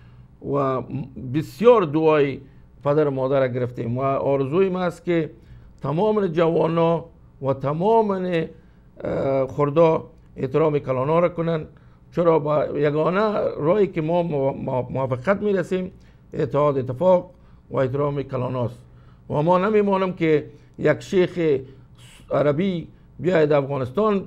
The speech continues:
ما را دین نشان بده و خصوصاً این سیاست‌های دیوبندی پاکستان هم بسیار آگاه هستم. من سیاست پاکستان هم بسیار زیاد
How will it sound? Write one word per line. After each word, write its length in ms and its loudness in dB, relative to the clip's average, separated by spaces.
ما 180 4
را 80 8
دین 280 -2
نشان 300 -2
بده 300 -2
و 120 2
خصوصاً 600 -2
این 340 0
سیاست‌های 560 2
دیوبندی 840 0
پاکستان 440 0
هم 140 2
بسیار 340 2
آگاه 360 6
هستم. 280 -6
من 120 2
سیاست 400 0
پاکستان 540 -2
هم 120 0
بسیار 440 -2
زیاد 240 -2